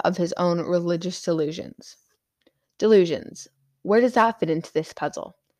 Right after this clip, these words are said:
Delusions are an extremely common symptom of schizophrenia. All of the situations that Adolf faced have seemed to lead him into a constant loop of delusions.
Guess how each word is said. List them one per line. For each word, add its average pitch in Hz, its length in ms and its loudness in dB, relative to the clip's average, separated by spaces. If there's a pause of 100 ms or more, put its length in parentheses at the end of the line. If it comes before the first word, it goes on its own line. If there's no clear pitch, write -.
(460)
Delusions 202 560 6
are 190 120 4
an 180 100 2
extremely 196 760 2
common 175 360 0
symptom 165 440 -2
of 156 140 0
schizophrenia. 160 800 -8 (1200)
All 214 160 8
of 277 100 4
the 269 80 2
situations 175 760 0
that 165 140 0
Adolf 202 360 0
faced 160 420 -4 (240)
have 180 160 0
seemed 185 240 -2
to 196 100 -2
lead 180 160 4
him 196 120 0
into 170 240 0
a 160 60 2
constant 196 540 -2
loop 170 380 -2
of 170 140 -2
delusions. - 760 -4